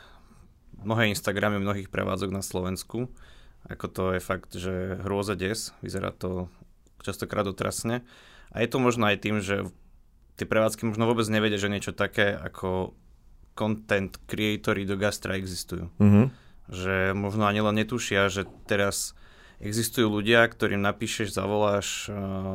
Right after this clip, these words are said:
Speaker 1: hoc kde, proste na Instagrame, mailom, telefonicky, to už je úplne jedno. A vedia ti proste na mieru ušiť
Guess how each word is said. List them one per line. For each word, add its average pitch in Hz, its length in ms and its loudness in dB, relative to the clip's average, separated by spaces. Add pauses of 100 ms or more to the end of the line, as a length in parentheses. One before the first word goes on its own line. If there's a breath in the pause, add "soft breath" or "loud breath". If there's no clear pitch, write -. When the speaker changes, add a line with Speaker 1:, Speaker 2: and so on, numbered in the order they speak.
(380)
Speaker 1:
hoc 92 180 -4
kde, 95 240 -2
proste - 400 -8
na 92 220 0
Instagrame, 95 500 -2
mailom, 92 640 0
telefonicky, 95 760 -2
to 98 220 -4
už 95 60 -4
je 95 100 -4
úplne 92 240 -4
jedno. 104 220 0 (760 loud breath)
A 95 400 2 (340)
vedia 117 380 4
ti 110 160 -8
proste 98 320 -4
na 98 140 2
mieru 92 580 -2 (400)
ušiť - 640 -6